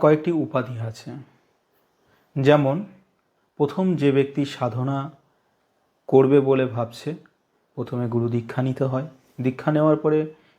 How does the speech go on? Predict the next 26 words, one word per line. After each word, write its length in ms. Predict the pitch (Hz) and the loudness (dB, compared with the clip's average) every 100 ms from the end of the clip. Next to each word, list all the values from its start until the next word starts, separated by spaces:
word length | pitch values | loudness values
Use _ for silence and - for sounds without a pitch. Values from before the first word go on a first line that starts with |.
| - | -8
গুরুর 260 | 120 135 131 | -2 0 0
কাছ 180 | 135 131 | -2 -2
থেকে 260 | - 135 135 131 | -2 -2 -2 -6
সাধন 280 | 127 117 123 | -8 -8 -6
বিদ্যা 300 | 117 117 117 | -4 -4 -6
শিখতে 320 | 110 127 - 139 | -8 -10 -6 -4
হয় 200 | 139 151 - _ _ _ _ _ - | -2 -4 -10 _ _ _ _ _ -4
এবং 200 | 123 127 127 147 202 _ _ _ - | 0 0 -2 -8 -14 _ _ _ -6
সে 180 | - 127 | -2 0
সাধনা 460 | - 123 127 151 | 0 -2 0 -2
করতে 320 | 147 135 - 139 | 0 -2 -2 -4
থাকলে 400 | 143 135 131 151 - - | -2 -2 -2 -6 -8 -12
প্রথমে 380 | - 120 127 151 262 - _ _ _ _ _ _ _ _ _ _ _ _ _ _ _ _ _ _ - | -8 -6 -4 -6 -6 -14 _ _ _ _ _ _ _ _ _ _ _ _ _ _ _ _ _ _ 2
তার 140 | 139 123 | 2 4
দেহ 160 | 131 147 | 0 2
জাগ্রত 420 | 139 123 117 123 | 0 0 -2 -2
হবে 280 | 127 131 135 208 - _ _ _ _ _ _ _ | -2 -2 -4 -8 -16 _ _ _ _ _ _ _
এবং 200 | 123 127 127 131 156 131 | -2 0 0 -4 -12 -6
জন্ম 260 | 123 127 127 | -2 0 0
জন্মান্তরে 600 | 123 123 123 127 127 123 | 0 0 -2 -4 -4 -4
যত 160 | 117 113 113 | -4 -6 -6
পাপ 140 | 123 - | -8 -6
করেছেন 360 | 135 135 - 160 175 - _ _ _ _ _ _ _ _ _ _ - | -2 -2 -2 -8 -10 -16 _ _ _ _ _ _ _ _ _ _ -6
বা 140 | 123 117 | -4 0
তার 220 | 131 127 | 0 0
মধ্যে 320 | 131 123 131 | -2 -2 -2